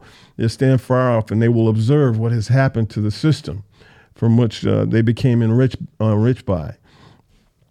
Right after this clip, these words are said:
And they were saying, you know, "This was, this was great, but now it's no more. You know, where, where can we go to, to get stuff like we had before?" It says in verse nineteen,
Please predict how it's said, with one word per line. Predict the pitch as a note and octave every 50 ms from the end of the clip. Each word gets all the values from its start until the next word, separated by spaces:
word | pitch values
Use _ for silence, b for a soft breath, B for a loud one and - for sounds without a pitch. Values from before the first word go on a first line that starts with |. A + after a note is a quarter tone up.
| _ -
And | - A2+ A2+
they | A2+
were | A#2 A#2
saying, | G#2+ - A#2 A2+ A2 A2
you | A#2+
know, | A2 A2+ A2
"This | G#2 C#3+ C#3 - D3+
was, | D3 D3 C3+ -
this | - C#3 D3 - -
was | D3+ D3 C3+
great, | A#2+ B2 D3 E3+ F3+ C#3+ - - -
but | - A#2 G#2+
now | A2+ B2+ C3+ C3+ C3
it's | B2+ - -
no | B2+ B2+ C3
more. | C3 C3 C#3 D3 C#3+ A2+ F#2+ F#2 G2 b b b b b b b b -
You | - C3
know, | A2+ A2+ G#2+ G#2 G#2
where, | G2+ E2 A2 B2 C3+ A#2
where | A2+ C3 C#3 D3+ D#3
can | D3+ - E3 D3+ D3+
we | D3+ C#3+
go | C3+ C#3 D#3 D#3+ D3+ D3 B2
to, | - - C#3+ C3
to | A2+ - - C3+
get | B2 C#3+ C#3+ -
stuff | - - D#3 C#3+ C#3 -
like | D3+ D3 C#3+ C#3 C#3+
we | C#3+ D3 C#3+
had | C#3+ C#3+ C#3 C3
before?" | B2+ C3+ A#2+ - D3+ D#3+ D#3 C#3 G#2+ - A2 A#2 - b b b b b b b b b b b b b b b b b
It | _ -
says | - C3+ C#3 C3+
in | C#3 B2+
verse | C#3+ C#3+ C#3+ - C#3+
nineteen, | C#3 C#3 C#3 C3 - - D#3+ E3 D3+ B2+ G#2 D2+ -